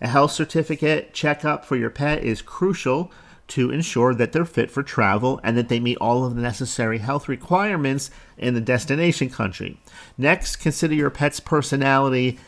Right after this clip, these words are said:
and behavior. This is gonna be a bigger thing for some people than others. Some pets are very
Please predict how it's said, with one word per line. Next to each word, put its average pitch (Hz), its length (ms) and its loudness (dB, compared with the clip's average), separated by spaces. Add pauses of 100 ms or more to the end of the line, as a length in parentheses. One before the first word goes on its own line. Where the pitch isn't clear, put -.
(220)
and 123 160 2
behavior. 120 580 0
This 202 180 2
is 262 80 -2
gonna 330 140 0
be 240 140 6
a 185 40 6
bigger 156 280 2
thing 147 180 0
for 131 120 -4
some 139 220 0
people 135 260 0
than 113 120 0
others. 160 440 2 (440)
Some 208 340 0
pets 156 440 0
are 120 180 4
very 135 640 4